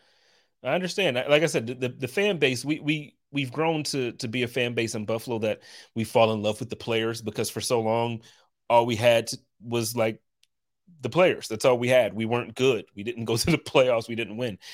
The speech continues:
Now we have a winning team. So you add the fact that we can celebrate the winning to go along with the way that we love our players.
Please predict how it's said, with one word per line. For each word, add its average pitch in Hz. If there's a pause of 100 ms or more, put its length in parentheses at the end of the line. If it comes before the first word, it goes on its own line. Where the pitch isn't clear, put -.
(140)
Now 123
we 131
have 123
a 117
winning 117
team. 127
So 104
you 101
add 123 (140)
the 113
fact 123
that 110
we 117
can 104
celebrate 117
the 107
winning 120
to 117
go 113
along 110
with 113
the 104
way 104
that 107
we 113
love 107
our 110
players. 120